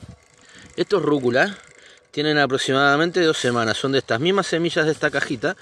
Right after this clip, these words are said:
Simplemente las tiré por esta tierra. Esta tierra que está bien trabajadita, bien sueltita, como verán. Y luego con la misma tierrita haces así un poquito con la mano y las tapas apenas. Es más, las podés dejar incluso sin tapar.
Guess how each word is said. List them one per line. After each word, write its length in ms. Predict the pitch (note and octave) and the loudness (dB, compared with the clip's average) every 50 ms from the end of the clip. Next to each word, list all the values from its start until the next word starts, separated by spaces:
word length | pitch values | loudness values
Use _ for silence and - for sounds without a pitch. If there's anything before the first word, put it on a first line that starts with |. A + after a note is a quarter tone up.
| - - - - - - | -16 -20 -20 -20 -16 -8
Simplemente 560 | - D3+ D3+ D3 D3+ D#3 E3 F3 - F3+ E3 | -4 -2 0 2 2 2 2 2 0 0 0
las 240 | C3+ C#3 C3+ - - | 2 0 -2 -2 -2
tiré 380 | - B2 C3 E3 E3+ F3 - _ _ _ _ _ _ _ _ _ - | -2 0 2 2 0 -2 -4 _ _ _ _ _ _ _ _ _ -4
por 160 | - A#2+ B2 | 0 0 0
esta 180 | C3 - D3+ C#3+ | 2 2 2 2
tierra. 300 | C#3 F#3+ G#3 F#3+ D#3+ C3 | 2 2 0 2 2 0
Esta 200 | C3+ - D3+ B2+ | 0 0 -2 0
tierra 280 | - D3 C#3 C3+ C3+ | 0 0 2 2 2
que 60 | A#2 | 0
está 180 | G#2+ - - A#2+ | 0 0 0 0
bien 200 | A#2 A#2+ B2+ B2 | 2 2 0 0
trabajadita, 640 | B2 C3+ C#3+ C#3 - D#3 D3+ E3 E3+ E3+ D3+ D3+ C3 | 2 2 2 4 4 2 2 4 2 2 2 2 2
bien 140 | C3 C3 A#2+ | 0 0 -2
sueltita, 500 | - - B2 B2 - E3 D3+ B2+ B2+ A2+ | -2 -2 -2 -2 -2 -2 0 0 0 0
como 220 | A2+ A2 A#2 B2 | 2 2 2 2
verán. 240 | C3+ D3 D#3+ F#3 F#3+ - - - - - | 4 4 2 0 -2 -6 -14 -20 -20 -10
Y 100 | - A2+ | -4 0
luego 220 | C#3+ F3 G#3+ G#3+ F3 | 2 2 4 4 2
con 120 | D3+ C#3+ | 2 2
la 100 | C3 C3+ | 2 2
misma 220 | D3+ F3+ G3 G3 E3 | 2 2 2 2 2
tierrita 600 | C3+ C3 C#3 D3+ G3+ G3+ A3 G3 E3 B2+ G#2 A#2 | 2 2 2 2 2 2 4 4 4 4 2 0
haces 220 | A#2+ - D#3+ - | -2 -2 -2 -2
así 160 | D#3+ C#3+ - E3+ | -2 -2 -2 -2
un 80 | D#3 | -2
poquito 300 | C#3 D#3 D3+ D#3+ D3+ E3+ | -2 -2 -2 0 0 2
con 120 | E3 E3 E3+ | 2 2 2
la 120 | F3 F3+ | 2 2
mano 320 | G3 G#3+ A3 A3 A#3 A#3+ - - - - - - | 2 2 2 0 -2 -4 -8 -14 -20 -20 -14 -6
y 80 | - D3+ | -4 -2
las 120 | - D#3 | -2 0
tapas 340 | - D#3+ D3+ D#3+ G3 - - | 0 0 2 2 0 -2 -2
apenas. 600 | F3 - - G#3 G#3 C#3+ G#2+ F2 - - - - _ _ _ _ - - - - _ | -2 0 0 0 0 0 -2 -6 -6 -10 -12 -16 _ _ _ _ -20 -20 -20 -20 _
Es 140 | - - A2+ | -6 -4 -2
más, 280 | C3 D#3+ F3+ F3+ D#3+ A#2 | 0 2 2 0 0 -2
las 160 | A2+ B2+ B2 | -2 -2 0
podés 220 | - C3+ C#3+ D#3 | 0 0 2 2
dejar 260 | D3+ C#3+ - D#3+ D#3+ D#3+ | 2 2 2 2 2 0
incluso 300 | D3+ C3 D3+ D3 F3 D#3+ | -2 -4 -2 -2 -2 -2
sin 220 | - - B2+ A2+ | -2 -2 -4 0
tapar. 340 | - A#2 G#2+ F#2 G2 F#2+ | 0 0 0 0 0 -2